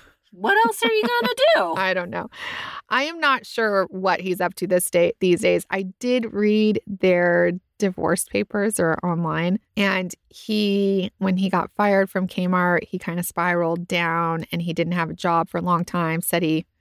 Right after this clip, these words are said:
Speaker 2: applied places, but no one was hiring him. Probably because this was, I'm sure this was the biggest news in Pierre, South Dakota in twenty years.
Speaker 1: For sure.
Speaker 2: And everybody probably knew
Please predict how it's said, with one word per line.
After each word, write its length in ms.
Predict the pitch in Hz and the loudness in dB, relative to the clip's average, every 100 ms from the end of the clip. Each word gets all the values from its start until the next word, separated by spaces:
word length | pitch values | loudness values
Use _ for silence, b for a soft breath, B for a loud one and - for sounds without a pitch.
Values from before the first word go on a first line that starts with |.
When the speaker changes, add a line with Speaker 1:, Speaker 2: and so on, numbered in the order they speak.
| _ _ _ _ _ - | _ _ _ _ _ -10
Speaker 2:
applied 360 | - - 185 170 | -6 -2 -2 -2
places, 520 | 180 175 - 175 170 | -4 -4 0 -2 -2
but 240 | - 165 - 170 | 0 -2 -2 -2
no 140 | 180 | -2
one 180 | 170 156 | 0 -2
was 120 | 165 | -4
hiring 360 | - 165 160 165 | -2 -2 0 -2
him. 180 | 180 165 B B B - | -2 -4 B B B -6
Probably 460 | 339 392 370 262 | 0 2 2 0
because 380 | 226 - 220 208 | -2 0 0 0
this 200 | 262 262 | -2 0
was, 240 | - 240 - _ _ - - | 0 0 -6 _ _ -8 -4
I'm 120 | 254 | -4
sure 260 | - 339 311 | 0 2 2
this 220 | 294 - | 2 0
was 160 | 214 | -2
the 120 | - 190 | -2 -2
biggest 540 | - 226 220 - - | 0 2 0 -2 0
news 500 | 202 196 175 175 - - | 4 4 4 2 -2 -2
in 180 | 180 - _ - | -2 -2 _ -16
Pierre, 540 | - 220 196 196 190 180 _ _ | -4 2 4 4 2 -2 _ _
South 320 | - 196 185 | -6 -4 -4
Dakota 520 | - - 180 180 165 - | -8 -6 -2 0 -2 -2
in 260 | 175 170 165 _ _ _ _ - | -4 -6 -10 _ _ _ _ -6
twenty 320 | - 208 196 | 0 0 2
years. 400 | 175 - - - - _ _ _ _ | 0 -2 -4 -8 -12 _ _ _ _
Speaker 1:
For 440 | - - 202 202 190 | -20 0 2 4 2
sure. 500 | - 208 226 139 - - | 2 2 0 0 -6 -6
Speaker 2:
And 120 | - 226 | 0 2
everybody 440 | 240 254 240 233 | 2 2 0 0
probably 340 | 214 220 208 202 | -2 -2 0 0
knew 580 | 254 320 240 254 311 | 2 4 4 4 0